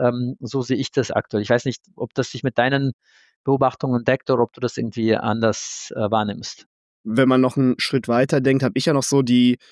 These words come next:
Speaker 2: Vision oder den Wunsch, und ich denke auch, dass es gar nicht so unrealistisch ist, und dass man in ein paar Jahren, also wir kennen's aus der Gemeinschaftsgastronomie, ich bin ja ein Kind der Gemeinschaftsgastronomie, und da war's dann immer so, das Küchenbüro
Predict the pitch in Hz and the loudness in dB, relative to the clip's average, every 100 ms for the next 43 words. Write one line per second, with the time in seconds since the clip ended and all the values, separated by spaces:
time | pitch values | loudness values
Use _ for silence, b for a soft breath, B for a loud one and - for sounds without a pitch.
0 | b b _ 113 143 135 123 139 160 175 | b b _ -2 0 2 2 4 4 4
1 | 160 135 127 127 110 135 175 196 139 127 | 4 4 4 2 2 2 4 2 0 0
2 | - 135 147 85 131 131 120 123 - 120 | 2 0 2 2 0 0 -4 -4 -2 0
3 | 139 - 123 156 156 120 120 - 123 131 | 0 -2 0 2 2 2 2 0 0 0
4 | 160 - 147 135 143 127 127 135 139 131 | -2 -2 -2 2 2 4 4 2 2 4
5 | 139 147 b b b 127 120 127 143 165 | 2 0 b b b -2 0 0 0 0
6 | - - _ - 131 143 123 127 165 180 | -4 -14 _ -8 -6 -4 0 2 2 0
7 | - 160 - 156 156 131 151 143 127 170 | -2 -4 -2 0 2 2 2 0 2 0
8 | 185 147 135 135 139 123 135 131 135 127 | 2 2 2 0 -2 -4 -4 -4 -2 2
9 | 131 120 117 139 - 131 135 120 117 135 | 2 2 2 0 0 -2 0 0 0 -2
10 | - - 170 180 165 151 175 | -2 0 2 2 2 4 4